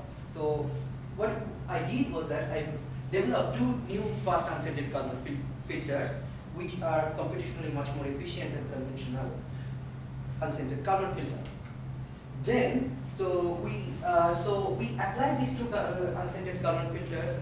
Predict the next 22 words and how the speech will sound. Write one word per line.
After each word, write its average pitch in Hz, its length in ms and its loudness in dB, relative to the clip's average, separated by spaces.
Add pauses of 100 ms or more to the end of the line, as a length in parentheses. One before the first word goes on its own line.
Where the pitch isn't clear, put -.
and 151 400 0 (340)
found 139 440 2
that 143 400 2 (320)
they 160 380 0 (380)
reduce - 360 0
the - 140 -2
processing 139 420 -2
time. 131 280 0
But 160 200 0 (340)
what 175 220 2
is 175 120 2
the 180 120 0
theor-, 175 420 4
theoretical - 640 2 (480)
basis 180 460 4
of 139 240 0
this? - 260 0 (220)
So 180 100 2
it's 165 200 2
only 156 240 2
one - 180 4
application - 680 0